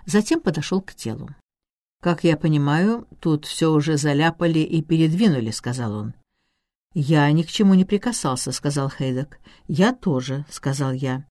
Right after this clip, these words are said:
Инспектор некоторое время сосредоточенно смотрел на вещи, расставленные на столе, и изучал лужицу крови. «О!», — не без торжества воскликнул он. «Вот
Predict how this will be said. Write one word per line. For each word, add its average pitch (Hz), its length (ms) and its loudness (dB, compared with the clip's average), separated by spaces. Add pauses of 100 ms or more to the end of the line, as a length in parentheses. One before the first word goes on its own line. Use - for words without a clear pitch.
(600)
Инспектор 196 580 0
некоторое 190 460 2
время 240 320 0
сосредоточенно 202 880 0
смотрел 175 460 -2
на 175 160 2
вещи, 240 280 -2
расставленные 147 680 0
на 139 100 -2
столе, 202 400 -2 (320)
и 208 100 6
изучал 208 520 2
лужицу 185 460 0
крови. 113 420 -8 (680)
«О!», — 196 600 6
не 143 120 2
без 139 140 -2
торжества 147 480 0
воскликнул 135 560 -2
он. 120 260 -6 (460)
«Вот 202 340 2